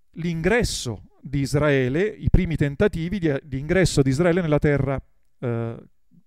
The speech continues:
di Canaan. Vedete la corrispondenza tra i punti C dello schema,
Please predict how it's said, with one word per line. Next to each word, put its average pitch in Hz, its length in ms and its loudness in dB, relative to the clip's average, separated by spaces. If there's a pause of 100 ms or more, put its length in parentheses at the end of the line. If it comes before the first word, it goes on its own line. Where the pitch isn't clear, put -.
(140)
di 117 120 -12
Canaan. 110 560 -4 (1200)
Vedete 165 320 6
la 165 100 6
corrispondenza 165 680 2
tra 175 120 2
i 165 60 4
punti 180 360 4
C - 220 -4
dello 175 220 4
schema, 156 500 0